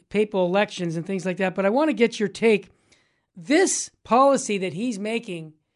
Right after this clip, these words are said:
and saying nobody's gonna get in trouble to do it, he's, he's, um,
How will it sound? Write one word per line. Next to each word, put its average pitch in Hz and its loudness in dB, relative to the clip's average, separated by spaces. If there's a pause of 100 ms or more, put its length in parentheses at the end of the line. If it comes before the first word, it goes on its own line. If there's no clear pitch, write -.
(120)
and 185 -6
saying 208 -4
nobody's 240 -4
gonna 226 -4
get 214 -4
in 180 -14
trouble 208 0
to - -10
do 208 4
it, 170 -2 (800)
he's, 233 -4
he's, 240 -6
um, 190 2